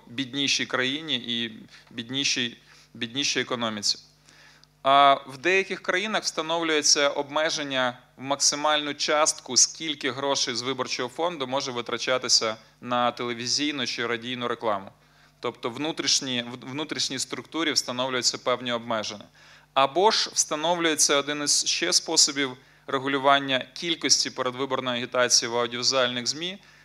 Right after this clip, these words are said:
це регулювання кількості блоків, які один кандидат в президенти чи партія на парламентських виборах може придбати в одного телеканалу.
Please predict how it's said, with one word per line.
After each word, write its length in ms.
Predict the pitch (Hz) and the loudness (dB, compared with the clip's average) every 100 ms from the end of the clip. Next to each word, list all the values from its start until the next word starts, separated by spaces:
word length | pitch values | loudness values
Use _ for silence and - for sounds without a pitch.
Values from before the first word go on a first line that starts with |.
| - | -2
це 480 | - 160 160 170 - | 2 4 4 4 2
регулювання 960 | 131 131 135 131 151 151 147 139 127 127 - | -2 -2 -2 4 4 4 2 2 2 0 -10
кількості 840 | 156 147 147 135 - 139 135 123 - _ _ _ _ _ _ _ _ _ _ | -8 -4 0 0 0 0 0 0 -4 _ _ _ _ _ _ _ _ _ _
блоків, 680 | 123 147 151 127 - 165 208 _ _ _ | -8 0 4 4 2 -2 -4 _ _ _
які 460 | 123 139 143 156 151 | -6 -6 -4 -4 -4
один 440 | - 135 156 170 | -2 -2 -2 -2
кандидат 540 | 151 139 135 139 131 | -2 0 2 4 4
в 20 | - | 2
президенти 720 | 135 127 131 120 113 131 170 _ | -2 -2 0 0 0 -4 -10 _
чи 180 | - - | -12 -10
партія 460 | 120 131 127 - 120 | 0 2 2 0 -4
на 80 | 117 | -2
парламентських 640 | 131 156 190 196 170 - | -2 -2 0 -2 -2 -6
виборах 400 | 156 143 143 - - _ | -4 0 0 -2 -20 _
може 380 | 143 165 185 170 | -6 -2 0 0
придбати 640 | 156 147 135 131 156 165 | 0 -2 2 6 6 6
в 100 | 135 | 0
одного 340 | 127 127 147 139 | -2 -2 -4 -2
телеканалу. 600 | 135 123 123 117 104 | -2 -2 -2 -2 -2